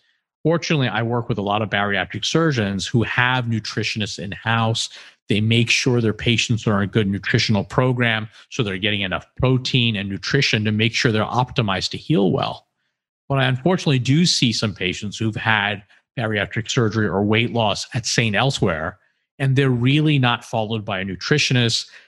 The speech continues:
They're nutritionally depleted. And that's a problem, because if you nutritionally, you're not doing well,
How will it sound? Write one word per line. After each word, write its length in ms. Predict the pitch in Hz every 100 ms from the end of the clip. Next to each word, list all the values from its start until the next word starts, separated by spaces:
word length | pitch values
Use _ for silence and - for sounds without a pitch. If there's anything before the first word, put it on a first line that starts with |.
| _ -
They're 140 | 117
nutritionally 680 | 107 104 - 139 - 117 101
depleted. 920 | 92 90 - 151 143 139 131 123 117 _ _ _
And 140 | 147 147
that's 160 | 160
a 40 | 151
problem, 460 | - 135 98 67
because 280 | 82 113 117
if 120 | 117
you 60 | 127
nutritionally, 920 | 127 - - 185 - 165 135 120 120 - _
you're 140 | 139 127
not 240 | 120 101
doing 280 | 123 117 107
well, 480 | 110 117 90 92